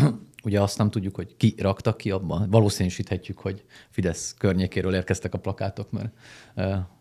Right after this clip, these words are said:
hogy az éppen a Fidesz, vagy a városvezetés, vagy a más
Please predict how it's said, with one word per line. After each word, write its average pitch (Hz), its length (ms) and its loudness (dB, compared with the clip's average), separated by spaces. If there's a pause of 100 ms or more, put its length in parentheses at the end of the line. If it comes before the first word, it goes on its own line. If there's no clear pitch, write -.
(300)
hogy 87 140 -4
az 92 100 -2
éppen 95 260 -2
a 92 40 0
Fidesz, 98 280 -2
vagy 90 80 -2
a 90 40 0
városvezetés, 92 640 -4
vagy 82 160 -8
a 85 200 -10 (720)
más - 460 -4